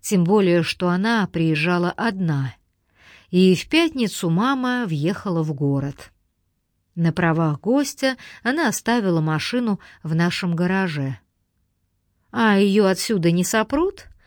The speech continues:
капризно спросила она, возясь с ключами. Автоматические замки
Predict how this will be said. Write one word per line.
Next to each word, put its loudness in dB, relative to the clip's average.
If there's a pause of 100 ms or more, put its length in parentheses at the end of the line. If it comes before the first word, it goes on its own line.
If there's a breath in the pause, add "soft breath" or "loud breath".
(200)
капризно 2
спросила 0
она, 0 (240 loud breath)
возясь 2
с -8
ключами. -2 (1080)
Автоматические -2
замки 0